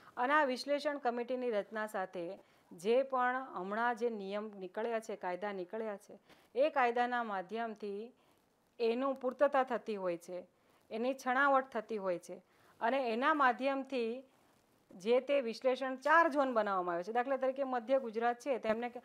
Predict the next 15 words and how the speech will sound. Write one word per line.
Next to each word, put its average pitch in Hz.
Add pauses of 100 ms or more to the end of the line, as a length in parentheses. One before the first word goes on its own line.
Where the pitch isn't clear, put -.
(240)
પહેલાં 233
એક 233
ગાંધીનગરમાં 247
એક 269
જ 320
વિશ્લેષણ 285
કમિટી 208
હતી, 175 (500)
તો 262
હવે 220 (520)
મધ્ય 202
ગુજરાતવાળા 233
બરોડા 214
જઈને 214
પણ 233